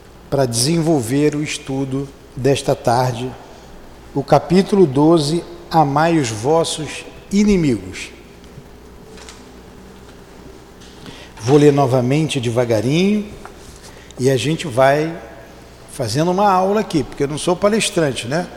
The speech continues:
Vamos lá. Aprendestes o que foi dito, olho por olho, dente por dente. A lei de Talião.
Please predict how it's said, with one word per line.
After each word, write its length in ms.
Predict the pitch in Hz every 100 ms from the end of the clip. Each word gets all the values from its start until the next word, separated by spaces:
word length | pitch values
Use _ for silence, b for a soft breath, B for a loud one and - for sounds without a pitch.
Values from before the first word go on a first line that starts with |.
| B B B -
Vamos 260 | 123 190 175
lá. 420 | 107 87 - - - - - B B B B -
Aprendestes 1120 | 139 - 190 170 143 214 202 233 220 - - - - - -
o 100 | 180
que 160 | -
foi 260 | - 220 190
dito, 440 | 127 143 123 - - - - - -
olho 240 | 160 175
por 220 | - 151
olho, 260 | 143 165 196
dente 320 | 147 160 160
por 220 | - 196
dente. 460 | 165 127 98 - - - - - - - -
A 80 | 254
lei 160 | 165 147
de 120 | 151
Talião. 460 | 180 180 208 127